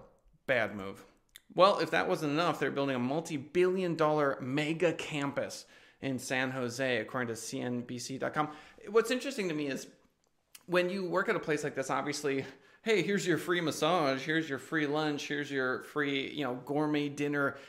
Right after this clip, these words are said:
It's, it's just royalty doing what royalty does. We've learned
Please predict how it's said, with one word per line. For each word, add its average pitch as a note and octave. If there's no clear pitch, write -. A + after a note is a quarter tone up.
It's, F#3
it's G3+
just A3
royalty F#3+
doing E3
what C#3
royalty C#3
does. C3
We've D3
learned D#3